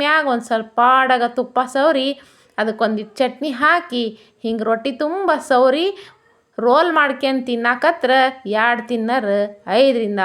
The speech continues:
ಆರು ತಿಂತೀರಿ ನೋಡ್ರಿ. ಮಕ್ಳಿಗೆ ಭಾಳ ಇಷ್ಟ ಆಕತಿ. ನೀವು ಹಿಂಗೆ ಟ್ರೈ ಮಾಡ್ರಿ. ಇನ್ನಷ್ಟು ಹೊಸ ಉತ್ತರ ಕರ್ನಾಟಕದ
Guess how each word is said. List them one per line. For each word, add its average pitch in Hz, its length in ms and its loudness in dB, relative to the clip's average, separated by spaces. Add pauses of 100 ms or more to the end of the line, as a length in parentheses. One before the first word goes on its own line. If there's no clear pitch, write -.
ಆರು 208 240 0
ತಿಂತೀರಿ 208 400 -6
ನೋಡ್ರಿ. 196 320 -4 (420)
ಮಕ್ಳಿಗೆ 359 440 2 (100)
ಭಾಳ 285 240 6 (120)
ಇಷ್ಟ - 220 -2
ಆಕತಿ. 254 320 -2 (160)
ನೀವು 262 180 0 (100)
ಹಿಂಗೆ 233 240 0 (120)
ಟ್ರೈ 233 160 2 (140)
ಮಾಡ್ರಿ. 247 340 0 (480)
ಇನ್ನಷ್ಟು 339 520 0 (240)
ಹೊಸ 262 180 0 (680)
ಉತ್ತರ 349 200 0 (100)
ಕರ್ನಾಟಕದ 269 580 2